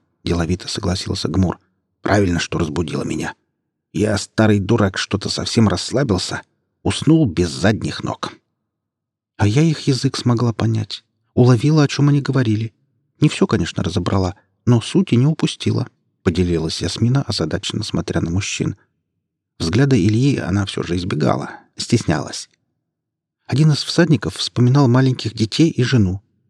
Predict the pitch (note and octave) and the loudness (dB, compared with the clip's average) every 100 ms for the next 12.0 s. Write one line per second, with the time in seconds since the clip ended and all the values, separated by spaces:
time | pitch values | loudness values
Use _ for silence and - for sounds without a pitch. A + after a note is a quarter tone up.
0 | _ - - C3 C#3 G2+ B2 B2 G#2+ A2+ | _ -6 0 2 2 2 2 0 2 2
1 | A2 C3+ C3+ F#2+ E2 - _ _ - - | 2 4 4 2 0 -8 _ _ -6 -4
2 | F2 G#2+ G2+ - A2+ A2 F2+ F2 A#2+ G2+ | 2 0 0 0 4 4 2 0 2 2
3 | - G2 G2 G#2+ F2 F#2+ F2+ F2 E2 - | 2 0 2 0 0 0 -2 -2 -6 -8
4 | _ _ _ - - - A2 A2 F#2+ G#2+ | _ _ _ -6 -6 2 2 4 2 2
5 | F2 - A2 C#3+ - - - _ _ _ | 2 0 -2 -2 -2 -4 -6 _ _ _
6 | _ _ _ _ _ _ _ _ - D#2 | _ _ _ _ _ _ _ _ -8 -2
7 | F2 B2 C3 C3 - D#3 D3+ - - A#2+ | 0 0 2 0 2 2 2 0 0 2
8 | A2 F2 F2 G2+ - C#2+ - - - - | 2 2 0 0 0 -6 -8 -14 -8 -2
9 | F2+ - - - F#2+ - E2+ F2+ F2+ E2+ | -2 -2 -6 -6 -6 -2 -2 0 -2 -4
10 | - _ _ _ - - G2+ A2+ - G2 | -6 _ _ _ -12 -2 0 2 0 0
11 | D3+ E3+ G#2 F2+ - A2 A#2 G#2+ D2+ | 4 4 2 -4 -8 -4 -4 -4 -6